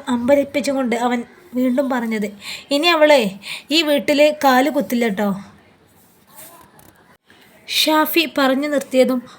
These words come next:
ഉമ്മ അവൻ്റെ അടുത്തേക്കിരുന്ന് ചോദിച്ചു, "ഈ എന്തൊക്കെയാണ് കുട്ടിയെ ഈ പറയണത്?" ഉമ്മയുടെ ശബ്ദമിടറിയതും ഷാഫി പറഞ്ഞു, "ഉമ്മ, അവളെനിക്ക് ശരിയാവൂല ഉമ്മ. ഇവളെ,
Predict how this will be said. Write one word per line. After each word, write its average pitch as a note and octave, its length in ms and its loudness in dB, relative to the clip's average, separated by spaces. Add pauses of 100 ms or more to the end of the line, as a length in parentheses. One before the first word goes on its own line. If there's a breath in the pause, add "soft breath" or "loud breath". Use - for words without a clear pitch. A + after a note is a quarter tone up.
(140)
ഉമ്മ B3 220 -4 (140)
അവൻ്റെ B3+ 300 -2
അടുത്തേക്കിരുന്ന് C4 800 -2
ചോദിച്ചു, A3 400 -6 (480 loud breath)
"ഈ G4 60 6
എന്തൊക്കെയാണ് C#4+ 520 0
കുട്ടിയെ B3 340 -2
ഈ A#3+ 80 -2
പറയണത്?" G3+ 560 -2 (580 loud breath)
ഉമ്മയുടെ C4+ 420 2
ശബ്ദമിടറിയതും B3+ 920 -2 (200)
ഷാഫി B3 440 -4
പറഞ്ഞു, A3+ 340 -4 (400 loud breath)
"ഉമ്മ, C#4+ 240 -4 (640 loud breath)
അവളെനിക്ക് C#4+ 600 -2
ശരിയാവൂല C4 640 2
ഉമ്മ. A3+ 180 -4 (680 loud breath)
ഇവളെ, C#4 360 0